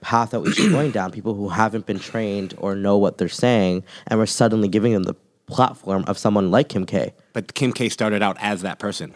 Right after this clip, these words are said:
Speaker 1: Yeah,
Speaker 2: with no
Speaker 1: yeah,
Speaker 2: training
Speaker 1: true,
Speaker 2: and no
Speaker 1: true,
Speaker 2: this and
Speaker 1: true,
Speaker 2: that.
Speaker 1: true, true,
Speaker 2: And
Speaker 1: true,
Speaker 2: she
Speaker 1: true,
Speaker 2: became
Speaker 1: true,
Speaker 2: who
Speaker 1: true.
Speaker 2: she was out of it. It's just a
Speaker 1: True.
Speaker 2: natural progression. Evo-, like, social media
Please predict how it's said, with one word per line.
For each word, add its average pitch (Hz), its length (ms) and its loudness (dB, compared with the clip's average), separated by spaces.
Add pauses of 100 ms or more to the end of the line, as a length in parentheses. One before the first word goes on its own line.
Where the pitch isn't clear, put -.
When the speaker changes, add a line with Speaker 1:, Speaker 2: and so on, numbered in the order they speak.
Speaker 1:
Yeah, 190 180 4
Speaker 2:
with 196 80 0
no 117 120 2
Speaker 1:
yeah, 135 100 2
Speaker 2:
training 104 260 2
Speaker 1:
true, 165 140 2
Speaker 2:
and 165 100 2
no 117 100 2
Speaker 1:
true, 170 100 4
Speaker 2:
this 170 80 2
and - 80 -2
Speaker 1:
true, 170 100 2
Speaker 2:
that. 139 80 -2
Speaker 1:
true, 120 200 2
true, 120 200 -2
Speaker 2:
And 107 80 2
Speaker 1:
true, 98 80 0
Speaker 2:
she 101 80 -4
Speaker 1:
true, 101 120 2
Speaker 2:
became 107 380 0
Speaker 1:
true, - 40 -4
Speaker 2:
who 110 120 -6
Speaker 1:
true. 104 60 -2
Speaker 2:
she 110 80 -4
was 98 240 -4
out 110 180 -2
of 95 60 -4
it. 85 100 -6
It's 107 80 -4
just 139 160 -4
a 117 100 -2
Speaker 1:
True. 127 160 2
Speaker 2:
natural 117 340 -2
progression. 101 500 -4
Evo-, 101 520 -4
like, 101 140 -4
social 117 260 -2
media 110 300 0